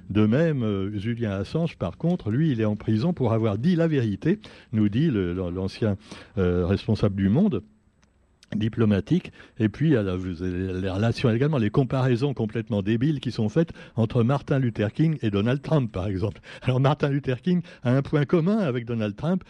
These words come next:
son rejet d'une politique impérialiste américaine,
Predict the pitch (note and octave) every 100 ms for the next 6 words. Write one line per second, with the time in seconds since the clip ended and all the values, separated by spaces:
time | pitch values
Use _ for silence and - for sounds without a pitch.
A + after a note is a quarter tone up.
0 | - - B2 B2+ C#3+ C#3+ E3+ B2+ B2 B2
1 | A#2+ F#3 E3 - F#3 - D#3 C3+ B2+ G#3
2 | - D3 D#3 D3 B2+ G#2+ B2+ C3